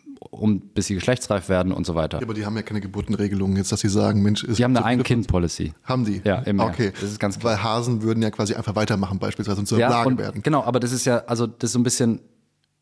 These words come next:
Speaker 1: wenn du da sozusagen Tiere rausnimmst,
Speaker 2: Mhm.
Speaker 1: gibst du einen Wachstumsimpuls.
Speaker 2: Ja.
Speaker 1: Weil du, also die Wissenschaft hat beobachtet, dass nachhaltig befischte Bestände größer werden,
Speaker 2: Mhm.
Speaker 1: als wenn du sie nicht
Speaker 2: Ach,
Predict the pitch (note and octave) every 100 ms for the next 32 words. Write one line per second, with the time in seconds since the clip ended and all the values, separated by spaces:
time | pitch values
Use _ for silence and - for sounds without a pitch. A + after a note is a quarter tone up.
0 | _ _ - A2+ A2 G#2 B2+ D3+ D#3+ -
1 | - _ A2 A2+ A2+ A2 G#2 G#2 G2+ -
2 | _ _ _ - D3+ B2+ G#2 B2 D3+ G2+
3 | E2+ E2+ - A#2 B2+ - - - B2 -
4 | A#2 A2+ A#2 - F#2+ F2 E2+ F2 E2+ -
5 | - G2+ G2 - - - - - - G2
6 | A2 B2 B2 - - - G2+ G2 - A2
7 | G2 A2 C3 B2+ B2 B2 G#2 G#2 C3 B2
8 | B2 - G2+ - G#2+ A#2 C3+ B2 A2+ -
9 | A2 C3 - G2+ - A#2 A#2+ G#2+ A#2 C#3
10 | D#3+ F#2+ E2+ E2+ A2+ D3+ _ _ _ _
11 | - G#2+ E2+ G#2 C#3 - G#2+ G#2 G#2+ -
12 | - _ - A2 A2 G#2 A#2 B2